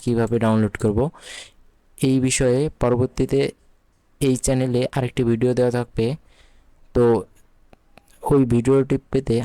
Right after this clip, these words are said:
আমার চ্যানেলটিকে এখনই সাবস্ক্রাইব করুন এবং Facebook থেকে দেখে থাকলে পেজটি ফলো দিয়ে থাকুন, যাতে ভিডিওটি ছাড়ার সঙ্গে সঙ্গে নোটিফিকেশন পেয়ে যান। ওই ভিডিওটি দেখাবো আপনি আজীবনের জন্য কিভাবে ফ্রি লাইসেন্স নেবেন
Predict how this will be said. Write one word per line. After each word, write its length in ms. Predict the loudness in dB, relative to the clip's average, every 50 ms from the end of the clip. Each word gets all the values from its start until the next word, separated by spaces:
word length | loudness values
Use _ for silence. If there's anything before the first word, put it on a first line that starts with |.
| -4 -4
আমার 160 | -4 -4 -4 -6 -10 -8 -4
চ্যানেলটিকে 560 | -2 -2 0 0 -2 -2 -2 -4 -2 0 0 0 0 -2
এখনই 240 | -2 -2 -2 -2 -2 -2 -2
সাবস্ক্রাইব 400 | -2 -2 -4 -2 -2 -2 -2 -2 -2
করুন 200 | -2 0 0 0 0 0
এবং 120 | 0 0 -2 -2 -2
Facebook 340 | 0 0 0 0 -2 -2 0 -2
থেকে 140 | 0 0 0 0
দেখে 180 | 0 -2 -2 -2 -2
থাকলে 220 | -2 -4 -2 -2 -2 -2 -2
পেজটি 260 | -4 -4 -2 -4 -4 -2
ফলো 180 | 0 0 0 0 0
দিয়ে 140 | 0 0 0 0
থাকুন, 260 | 0 0 0 0 0 0 -4 -8 -12 -20 -20 -20 _ _ _ -2
যাতে 240 | -2 -2 0 0 0 0 0 -4 -4 -2 -2
ভিডিওটি 320 | 0 0 0 0 0 -2 -2 -2
ছাড়ার 260 | -2 -2 0 -2 -2 -2
সঙ্গে 220 | 0 0 0 0 0
সঙ্গে 200 | 0 0 0 0 0 0
নোটিফিকেশন 600 | 0 2 0 0 2 0 -2 -2 -2 -4 -2 -2 -2 0
পেয়ে 160 | 0 0 0 2 0
যান। 120 | 0 -2 -2 -6 -10 _ _ _ -20 _ -20 -6 -2 -2
ওই 80 | 0 2 2
ভিডিওটি 360 | 0 2 2 2 2 2 0 0 2
দেখাবো 280 | 0 0 0 -2 0 0 0 -2
আপনি 180 | -2 -2 -2 -4 -4 -4 -4 -4
আজীবনের 440 | -2 -2 0 0 0 0 0 -2 -2 0
জন্য 140 | 0 0 0 0 -2 0
কিভাবে 400 | 0 2 2 2 2 2 0 0 0 -2 -6 -12 -20 -16 _ -6 -2
ফ্রি 220 | 0 2 2 2 2 2 2
লাইসেন্স 440 | 0 0 0 0 0 0 0 0 -2 -4 -4 -4 -2 0
নেবেন 260 | 2 2 2 2 0